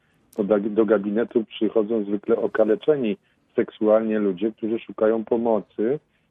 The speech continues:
i w tym momencie ten biust jest czymś, co było, jest, będzie,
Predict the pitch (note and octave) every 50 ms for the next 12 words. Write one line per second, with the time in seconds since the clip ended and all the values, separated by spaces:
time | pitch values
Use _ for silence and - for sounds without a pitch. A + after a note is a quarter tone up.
0 | _ - - A2+ A2 A2+ A2+ A2 G2+ G#2 G2+ - - B2+ A#2+ A#2+ A#2+ A2+ A2+ A#2+
1 | A2+ - - A#2 - A#2+ A2 G#2 G2 A2 A#2 A#2+ A#2+ - - A2+ G#2+ - - -
2 | _ _ - - A#2 A2 G#2 - - A#2 A2 G#2 G#2 G#2 G2 F#2+ A#2+ C3+ D3 D3
3 | C3+ A#2+ A2 A2 A#2 B2 B2 - - - F#2+ G#2+ A#2 A#2+ A#2+ A2+ G#2+ A2 A#2 A2+
4 | A2+